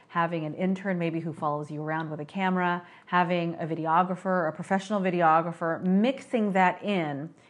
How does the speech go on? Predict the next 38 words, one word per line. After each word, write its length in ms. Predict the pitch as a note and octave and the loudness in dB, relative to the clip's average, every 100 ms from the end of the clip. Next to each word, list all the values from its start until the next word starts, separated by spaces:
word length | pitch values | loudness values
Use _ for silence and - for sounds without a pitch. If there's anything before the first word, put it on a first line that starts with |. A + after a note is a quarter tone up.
| _ - | _ -2
in 140 | F#3 | 0
your 140 | E3 D#3 | 0 0
video 320 | E3 D#3 D3+ | -2 -2 -4
content 580 | - F3+ F3 F#3 D#3 - - - - | -4 -4 -4 -4 -4 -6 -14 -20 -6
can 180 | F#3 | -4
be 80 | E3 | -2
very 280 | D3+ D3 D3 | -4 -6 -8
powerful. 640 | - D#3 B1+ - - - - - | -8 -6 -6 -6 -10 -12 -16 0
A 20 | |
lot 120 | A3+ A#3 | 4 4
of 100 | A3+ | 4
times 320 | A3 G3+ F#3+ | 0 0 0
those 260 | F#3+ F3+ | 0 -2
folks 320 | - F3+ F3 - | 0 0 0 -4
at 100 | - | -2
level 280 | F3 D#3 | 0 -2
four, 340 | D3 - G#3 F3+ | -6 -4 0 0
they 140 | D#3 | 0
are 120 | D#3 - | -2 0
also 300 | E3+ E3 E3+ | -2 -4 -8
hosting 380 | F3 E3 D3 | -8 -10 -10
events. 460 | D3 F3+ D#3 D3 - | -4 2 2 0 -10
So 60 | - | -8
they 100 | D#3+ | -8
can 160 | E3 | -6
add 320 | - D#3+ D#3 D#3+ | -2 -2 -2 0
that 320 | A3+ C4 - | 2 2 -4
to 80 | - | -6
the 120 | D#3+ | -4
mix. 360 | D3+ A#2 - - - - | -4 -6 -12 -20 -20 -8
But 120 | G3+ G#3 | -4 0
knowing 760 | G#3+ C#4 F4+ A#3 E3+ D#3 D3+ - - _ | 2 4 4 2 0 -2 -6 -10 -20 _
that 200 | F#3 - | -4 -4
part 280 | - A3 G#3+ | -4 0 2
of 100 | G3+ | 0
your 140 | G3 E3+ | -2 -6
content 640 | - F3+ F3 F3 D#3+ D3 | -4 -2 -2 -4 -6 -6
is 160 | F3 | -6